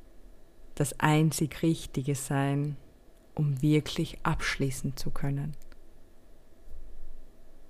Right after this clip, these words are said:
Und damit möchte ich die erste Episode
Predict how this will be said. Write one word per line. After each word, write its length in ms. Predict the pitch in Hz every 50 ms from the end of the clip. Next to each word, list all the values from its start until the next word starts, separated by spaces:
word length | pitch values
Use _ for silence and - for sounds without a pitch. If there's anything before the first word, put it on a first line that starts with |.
| - - - - - -
Und 520 | 156 156 151 147 143 143 139 139 147 151 - - - - - - - - - - - -
damit 460 | - - 139 139 143 151 147 - - - - - -
möchte 280 | - 147 139 - - -
ich 60 | -
die 120 | - 143
erste 640 | - - 156 156 170 160 - - - 156 151 156 165 - - - - - - - - - - - - - - - -
Episode 800 | - 156 139 - - 135 - - - 151 147 147 147 160 156 156